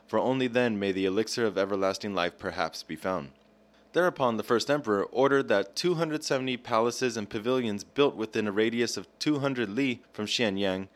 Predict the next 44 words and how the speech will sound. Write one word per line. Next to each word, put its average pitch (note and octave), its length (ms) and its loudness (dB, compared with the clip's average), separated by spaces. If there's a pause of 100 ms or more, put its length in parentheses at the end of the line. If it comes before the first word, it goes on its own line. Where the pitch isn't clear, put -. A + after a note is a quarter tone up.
should A2 220 -6
be A2+ 160 0
interconnected C3 680 0
by F#2+ 140 0
causeways A#2+ 560 0
and G#2+ 160 -6
covered G2 280 -2
walks, A2 440 -2 (300)
and G2+ 120 -10
filled C#3+ 240 2
with A#2 140 -2
hangings, A#2 680 -2 (140)
bells, G#2 420 2 (280)
drums, A2 420 0
and G#2+ 160 -8
beautiful C3+ 320 2
women, A#2 320 0 (420)
each - 240 0
to C#3+ 120 -4
stay C3 220 2
in B2+ 120 0
its A#2+ 100 -2
position C3+ 560 -2
and G#2 160 -2
not A2 220 0
be A2+ 80 -4
shifted G#2 360 -2
around. G#2+ 360 -2 (500)
And F#2+ 100 -6
if F#2+ 120 -2
anyone A2+ 300 2
mentioned B2+ 360 2
the B2 60 2
place B2+ 340 2
which A#2+ 160 -2
he A#2+ 100 -2
honored A#2 340 2
with A2+ 180 -4
his A#2 140 -2
presence B2 440 -2
as G2 140 -2
he G#2+ 100 -4
moved G#2+ 240 -4
about, C#3 400 0